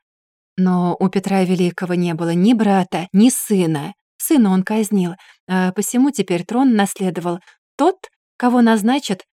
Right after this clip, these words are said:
правящий император. Далее, в бабий век всех императриц путём дворцового переворота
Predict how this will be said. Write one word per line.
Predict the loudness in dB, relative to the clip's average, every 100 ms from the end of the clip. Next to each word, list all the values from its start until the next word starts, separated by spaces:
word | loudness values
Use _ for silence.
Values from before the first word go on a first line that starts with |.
| -4
правящий | -2 0 -2 -2 -2
император. | -2 -2 -4 -4 -4 -6 -8 _ _ _ _ _ _ -2
Далее, | 2 2 2 0 -2
в |
бабий | 0 2 4 4 2
век | 2 0 -2 -10 -12
всех | 0 2 2
императриц | 0 0 0 0 0 -2 -4 -16 -6
путём | -2 2 2
дворцового | 4 2 0 0 2 2 0
переворота | 0 0 2 2 0 0 -4 -10